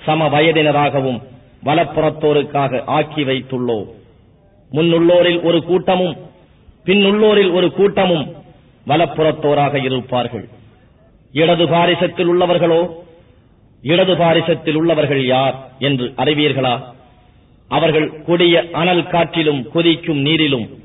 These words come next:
அடர்ந்து இருண்ட புகையின் நிழலிலும் இருப்பார்கள். அங்கு குளிர்ச்சியும் இல்லை,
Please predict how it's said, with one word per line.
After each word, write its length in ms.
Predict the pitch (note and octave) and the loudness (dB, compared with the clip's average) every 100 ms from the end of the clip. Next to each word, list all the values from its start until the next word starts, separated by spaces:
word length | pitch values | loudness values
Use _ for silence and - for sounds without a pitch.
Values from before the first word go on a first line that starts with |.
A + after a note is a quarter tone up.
| - _ _ _ _ _ | -20 _ _ _ _ _
அடர்ந்து 560 | B2 E3 F#3 F#3+ F3+ - | -4 0 2 0 -2 -4
இருண்ட 480 | D3 F#3 G3+ F#3+ F3 | 0 2 2 2 0
புகையின் 600 | - F3 G3 F#3+ E3 - - | 0 0 2 2 0 -6 -4
நிழலிலும் 520 | D#3 F3 E3+ D#3+ D3+ | 2 2 4 2 0
இருப்பார்கள். 720 | C3+ D3 C3+ C3 C3 A#2 G#2+ - - - _ _ _ - | -2 -2 0 -2 -2 -2 -6 -10 -20 -20 _ _ _ -4
அங்கு 360 | C#3+ C#3+ C3+ | -2 -2 -2
குளிர்ச்சியும் 520 | D3 E3+ - D#3+ D#3 | 0 -2 -2 -2 -2
இல்லை, 520 | D#3 D#3+ D#3 D#3+ - | 0 0 2 0 -4